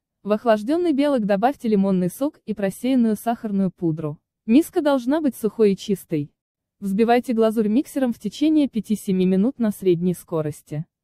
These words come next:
Накройте готовую глазурь мокрым полотенцем, тогда она не начнёт засыхать.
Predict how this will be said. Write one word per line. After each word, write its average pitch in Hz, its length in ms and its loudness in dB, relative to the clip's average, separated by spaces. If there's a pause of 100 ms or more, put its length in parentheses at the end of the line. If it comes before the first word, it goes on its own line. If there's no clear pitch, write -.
Накройте 285 480 0
готовую 220 420 2
глазурь 208 380 0
мокрым 220 340 0
полотенцем, 196 720 -2 (140)
тогда 226 320 0
она 294 140 0
не 285 100 2
начнёт 208 460 -2
засыхать. 175 640 -10